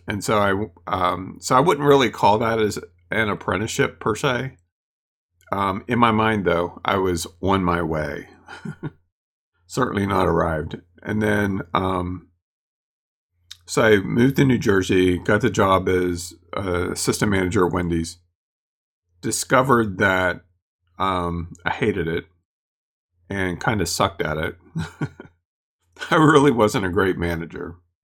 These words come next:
Um, the only thing that was cool was free food, you know. Um, and so I started, uh, looking into other job possibilities,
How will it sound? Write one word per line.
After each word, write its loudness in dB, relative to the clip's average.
Um, -4
the 0
only 2
thing 2
that -2
was -4
cool 0
was -6
free -8
food, -6
you -6
know. -8
Um, -4
and -4
so 2
I -2
started, 2
uh, -2
looking -4
into 0
other -2
job 0
possibilities, -2